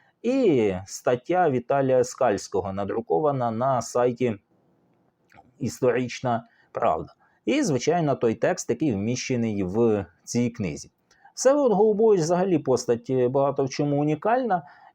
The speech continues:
і такі різні за своїм світоглядом, е, і не тільки за світоглядом постаті, як Євген Чекаленко, Дмитро Дорошенко, Володимир Винниченко, всі в один голос відзначають, е,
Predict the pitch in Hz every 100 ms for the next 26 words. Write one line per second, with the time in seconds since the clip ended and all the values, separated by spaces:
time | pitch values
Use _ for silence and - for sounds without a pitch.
0 | _ 156 156 127 110 95 92 - 139 175
1 | 139 101 - 139 180 196 156 117 107 95
2 | 85 82 - 101 123 - 151 170 185 143
3 | 131 117 160 151 131 127 123 120 117 107
4 | 98 - 143 113 92 82 - _ _ _
5 | - - 113 - 135 120 - 98 107 -
6 | 107 - 175 147 123 117 117 139 - 110
7 | 104 95 92 117 117 185 226 196 180 160
8 | 156 147 135 113 95 110 117 160 220 175
9 | 160 147 - 151 139 139 127 120 110 104
10 | 107 107 131 127 147 214 165 156 165 156
11 | 143 160 143 135 123 - 139 107 101 110
12 | 101 180 220 196 123 104 110 104 151 185
13 | 175 160 151 143